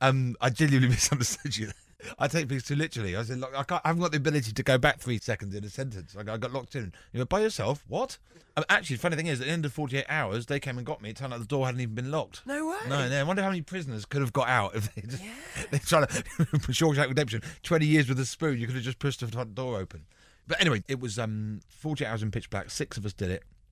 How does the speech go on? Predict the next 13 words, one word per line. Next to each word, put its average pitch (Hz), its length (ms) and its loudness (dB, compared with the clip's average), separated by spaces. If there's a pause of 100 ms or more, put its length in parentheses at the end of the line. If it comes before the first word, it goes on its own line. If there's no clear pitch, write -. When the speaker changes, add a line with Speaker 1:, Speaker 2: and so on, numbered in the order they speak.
(160)
Speaker 1:
And 104 380 0
it 120 120 -4
was 120 100 -4 (140)
done 143 280 0
in, 139 80 0
like, 127 160 0
the 110 60 -10
fifties 90 640 -8 (380)
by 98 80 -4
one 104 320 0
bloke. 92 420 -4 (280)
And, 90 240 -2
uh, 92 180 -4